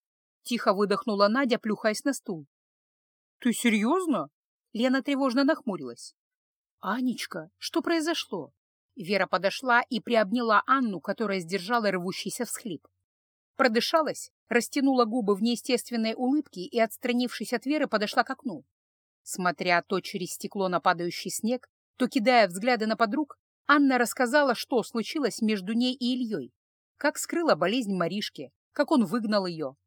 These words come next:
Только вот опять утаила встречу с невестой Ильи. Эта боль была только её. Ни с кем не хотелось делиться этой обидной правдой. После её рассказа в кабинете повисла тишина.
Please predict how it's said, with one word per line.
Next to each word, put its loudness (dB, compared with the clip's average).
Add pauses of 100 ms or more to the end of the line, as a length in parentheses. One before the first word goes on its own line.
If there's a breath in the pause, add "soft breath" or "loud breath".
(220)
Только 2
вот 0
опять 0
утаила 4
встречу -4
с -6
невестой 2
Ильи. -8 (800)
Эта 0
боль 0
была 0
только -4
её. -6 (500)
Ни 8
с -2
кем 0
не -4
хотелось 0
делиться -2
этой 0
обидной -2
правдой. -6 (840)
После -8
её -2
рассказа 0 (220)
в -20
кабинете 0
повисла 0
тишина. -6